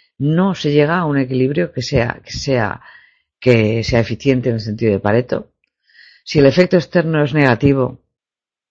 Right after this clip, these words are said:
se va a producir más cantidad de ese bien que la eficien-, que la que sería eficiente en el sentido de Pareto. Si el efecto externo es positivo,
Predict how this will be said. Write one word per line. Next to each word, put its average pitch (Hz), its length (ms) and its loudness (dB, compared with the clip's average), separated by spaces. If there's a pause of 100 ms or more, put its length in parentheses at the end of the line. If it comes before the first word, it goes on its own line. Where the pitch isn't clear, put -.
(440)
se - 200 0
va 131 80 6
a 135 80 0
producir 151 580 0 (400)
más 139 420 0
cantidad 147 400 0
de 139 60 4
ese 131 180 0
bien 123 280 0
que 117 180 -6
la 104 300 -4 (160)
eficien-, 110 540 -4
que - 80 -2
la 123 100 2
que 101 80 -8
sería 120 280 2
eficiente 107 580 -4
en 135 80 -6
el 131 60 -10
sentido 113 600 -6 (400)
de 101 100 -2
Pareto. 98 540 -2 (480)
Si - 140 -4
el 127 80 4
efecto 170 420 2
externo 143 560 0
es 131 100 -2
positivo, 113 720 -2